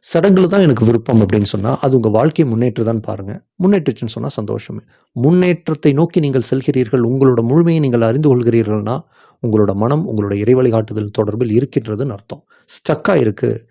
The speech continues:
நகர முடியல, வளர முடியல, என்ன பண்றதுன்னு தெரியல அப்படின்னா you are not focusing on what you love to do.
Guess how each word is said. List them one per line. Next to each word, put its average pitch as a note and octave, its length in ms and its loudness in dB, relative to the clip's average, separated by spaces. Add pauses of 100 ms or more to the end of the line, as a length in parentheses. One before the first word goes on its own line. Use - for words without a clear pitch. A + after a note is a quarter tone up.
(140)
நகர B2+ 340 0
முடியல, G#2+ 380 4 (380)
வளர C3+ 340 0
முடியல, A2 380 -2 (460)
என்ன D#3 200 2
பண்றதுன்னு D3 460 2
தெரியல G#2+ 280 2
அப்படின்னா G2+ 380 -4 (920)
you B2+ 100 2
are B2 100 0
not E3 160 -2
focusing A#2 440 0
on G#2 100 -4
what G#2+ 220 -2
you A#2 120 -4
love G2+ 180 -4
to - 140 -8
do. G2 120 -10